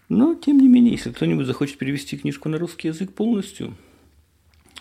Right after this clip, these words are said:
почему нет? Go ahead, если можно так сказать. Вот так-то вот эта книжечка. Почитайте, посмотрите. Я её написал,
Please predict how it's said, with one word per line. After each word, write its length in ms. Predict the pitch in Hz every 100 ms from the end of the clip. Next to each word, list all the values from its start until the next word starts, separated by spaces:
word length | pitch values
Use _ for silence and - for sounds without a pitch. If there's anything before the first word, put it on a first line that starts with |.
| _
почему 400 | 98 87 107 135
нет? 260 | 175 208 _ _ _ _ _ _ _ _ _ _
Go 380 | - - 107 123
ahead, 360 | 123 - - - - -
если 240 | 127 -
можно 220 | 101 95
так 140 | - -
сказать. 300 | - 104 120 _ _ _ _ _ _ _ _ _ _ _ -
Вот 220 | - 262
так-то 360 | 214 202 - 165
вот 160 | 165
эта 180 | 165 156
книжечка. 760 | 143 190 185 175 - 151 147 - _ _ _
Почитайте, 680 | - 151 151 147 165 160 139
посмотрите. 800 | 131 123 120 117 156 156 - 123 _ _ _ - - _
Я 220 | 147 165
её 260 | 156 147 139 -
написал, 600 | 143 131 123 - 120